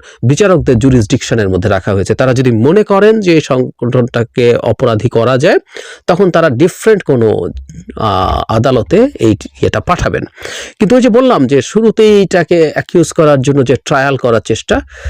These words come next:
সেটা বাতিল হয়েছে। তার মানে সরকারের অবস্থান আছে so far আওয়ামী লীগকে নিষিদ্ধ না করা, আমি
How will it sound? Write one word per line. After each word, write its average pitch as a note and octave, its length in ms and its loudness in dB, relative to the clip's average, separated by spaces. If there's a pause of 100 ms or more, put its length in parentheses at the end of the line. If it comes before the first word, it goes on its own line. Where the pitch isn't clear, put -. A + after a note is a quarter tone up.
(140)
সেটা C3+ 260 -2
বাতিল A2+ 240 0
হয়েছে। A2+ 160 0
তার E3+ 120 0
মানে F#3+ 120 4
সরকারের A#3+ 800 2 (240)
অবস্থান B3 680 0
আছে D#3 380 0
so F3 240 0
far C3+ 440 0
আওয়ামী C#3 240 0
লীগকে C3 260 0
নিষিদ্ধ B2 360 -2
না A#2 220 0
করা, A#2 180 0
আমি A#2 100 0